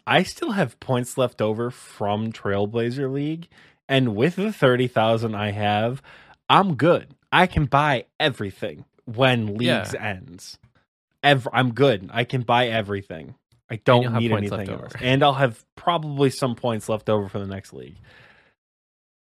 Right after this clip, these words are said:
Speaker 1: Ugh.
Speaker 2: You could just buy all, like, the stuff that's gonna make you money. I
Speaker 1: But
Speaker 2: don't
Speaker 1: none
Speaker 2: know.
Speaker 1: of it makes money after, like, the first hour of it going live is the thing, because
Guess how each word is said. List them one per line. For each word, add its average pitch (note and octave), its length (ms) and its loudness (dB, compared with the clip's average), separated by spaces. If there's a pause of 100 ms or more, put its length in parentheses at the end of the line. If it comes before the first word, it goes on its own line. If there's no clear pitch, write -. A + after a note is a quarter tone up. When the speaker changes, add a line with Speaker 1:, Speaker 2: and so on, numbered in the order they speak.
(300)
Speaker 1:
Ugh. A2+ 640 4 (960)
Speaker 2:
You A#2 100 -8
could F#3 180 0
just F#3+ 180 -2
buy A#2 140 4
all, B2 140 4
like, G#2 380 -4
the G#2 140 -6
stuff - 300 -6
that's - 160 -14
gonna G#2+ 160 -4
make F2+ 200 -10
you E2+ 60 -12
money. F#2 380 -10 (1300)
I - 60 -8
Speaker 1:
But F#3+ 80 4
Speaker 2:
don't E3+ 100 -4
Speaker 1:
none A3+ 120 4
Speaker 2:
know. C4 40 2
Speaker 1:
of A#3 80 0
it D#3 120 4
makes B2+ 320 -2
money A2+ 300 0
after, G#2 280 -2
like, A2 200 0
the G#2 120 -4
first G#2 460 -6
hour G#2 440 0
of G2+ 160 -4
it F2+ 120 -8
going G#2 280 -6
live G2+ 440 -8
is G2+ 180 -4
the G2+ 100 -10
thing, G#2 400 -6
because A#2 320 -4